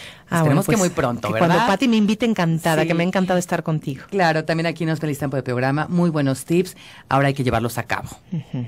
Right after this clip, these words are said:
Speaker 2: Sí,
Speaker 1: en
Speaker 2: y sí se
Speaker 1: efecto.
Speaker 2: puede.
Speaker 1: Sí se puede.
Speaker 2: ¿Verdad? Así como nos dice Carmen Jiménez, bueno, pues todavía hay tiempo
Speaker 1: Ujú.
Speaker 2: para reconstruir y ver qué es lo que se puede hacer. Acá también nos felicitan por el programa. Sí, nos dicen, "Gracias, gracias".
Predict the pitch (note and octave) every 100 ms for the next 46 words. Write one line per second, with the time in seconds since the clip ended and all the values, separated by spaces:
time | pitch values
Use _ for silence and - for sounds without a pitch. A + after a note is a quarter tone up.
0 | D3+ - C#3+ D3 F#3 F3+ - D3 F#3 D#3+
1 | - - - D3 E3+ F#3 C#3 C3 D3+ -
2 | - - - C#3+ F#3 G3+ F3 F3+ G#3 -
3 | - - - F#3+ F3+ G#3 G3+ G3 F#3+ G#3
4 | G3+ G#3 G#3 F#3 - - G#3 G#3 G#3+ A3
5 | A3 - G#3+ A#3+ A#3 D3+ - F#3+ - -
6 | - - - - - D#3 D3 - - D#3
7 | D#3+ D#3 C#3+ - D3 D3 E3 G3 - -
8 | - F#3 F3+ F#3 F3+ F#3+ E3+ E3 E3 D#3+
9 | - - - B2 B2 - A#2 - - -
10 | - C#3 D3+ D3+ D3+ D3 C#3+ B2+ A#2+ C3+
11 | A#2+ B2+ B2 C#3 E3 F3+ F#3 A3 D4 -
12 | - _ - - F#3 E3+ C3 C#3+ C3+ -
13 | - D3+ D#3+ D3+ D#3 E3+ D3+ D3 C#3 C#3+
14 | - - -